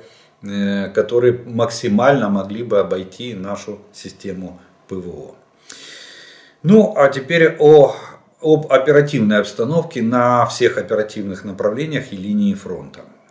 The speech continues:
В течение суток противник нанёс восемнадцать авиационных ударов. Кроме того, зафиксировано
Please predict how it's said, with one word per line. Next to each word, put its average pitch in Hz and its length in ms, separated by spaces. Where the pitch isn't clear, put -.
В - 80
течение 165 440
суток 131 420
противник 113 520
нанёс 110 420
восемнадцать 120 720
авиационных 104 600
ударов. 151 500
Кроме 127 300
того, 104 280
зафиксировано 107 1120